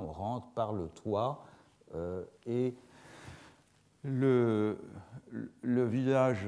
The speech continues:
les villages ont relativement peu bougé, ils ont bien sûr été transformés, mais notamment Hualpi a été restauré, comme on peut le voir. Euh, quelques ouvertures supplémentaires ont été ménagées, mais évidemment la position,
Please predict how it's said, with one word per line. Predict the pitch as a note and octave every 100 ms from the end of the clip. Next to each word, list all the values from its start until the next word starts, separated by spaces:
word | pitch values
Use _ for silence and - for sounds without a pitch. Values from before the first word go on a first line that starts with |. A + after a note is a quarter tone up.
| G#2
les | A2 C#3+
villages | C3 C3+ C#3+ C3+
ont | A#2+
relativement | A2+ D3+ G3 D#3+ - C#3 B2+ C#3 C3+
peu | A2+ C3+
bougé, | B2+ A2 A2 F#2 C3+
ils | G2+
ont | G2+
bien | F#2+
sûr | F2+ - G#2
été | F#2+ G#2
transformés, | G2+ G#2+ G#2 - A2+ B2+ E3+
mais | E3 A2
notamment | A#2 C3+ C3+ B2 C3 A2+
Hualpi | G#2+ A2 - A#2+ A2+
a |
été | F#2 F2 G2
restauré, | G#2 - - A2+ G2 B2 C3+
comme | - G#2
on |
peut | F#2+ G#2+
le | F#2+
voir. | F#2 A#2+ C3 D3+ E3 D#3+ - - _ _ -
Euh, | G#2 G2+ F#2+ F#2 F2+ F2+ B1 - _ _ _ _ _ _ _ _
quelques | D#3+ D#3+ D#3 B2
ouvertures | B2+ A2+ A2+ - C3
supplémentaires | - A2 A2+ A2+ G#2+ F#2+ B2+ G#2
ont | F#2+
été | F#2 F2+ G#2+
ménagées, | G#2 F#2+ F#2 F#2+ G2 C#3 F3+ - - _ - _ -
mais | B2
évidemment | G#2+ A2 D3
la | C3+ A2
position, | B2+ G#2+ G#2 F2+ - C3 D3+ D3+